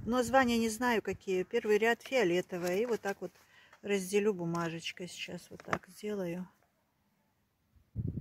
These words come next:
Ну вот так. И следующие ряды также сделаю.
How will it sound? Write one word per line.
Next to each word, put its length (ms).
Ну 180
вот 160
так. 220
И 40
следующие 540
ряды 240
также 400
сделаю. 600